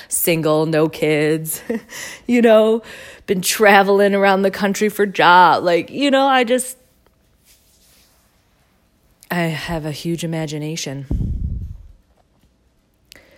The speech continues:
and a desire for a big life, uh, however that, that looks.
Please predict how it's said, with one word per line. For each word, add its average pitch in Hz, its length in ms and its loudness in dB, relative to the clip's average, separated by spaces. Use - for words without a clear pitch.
and 160 140 -8
a 151 80 -4
desire 147 800 -6
for 139 300 -10
a 139 60 -8
big 139 280 -10
life, 139 720 -12
uh, 139 140 -12
however 139 460 -6
that, 135 360 -8
that 143 220 -8
looks. - 500 -8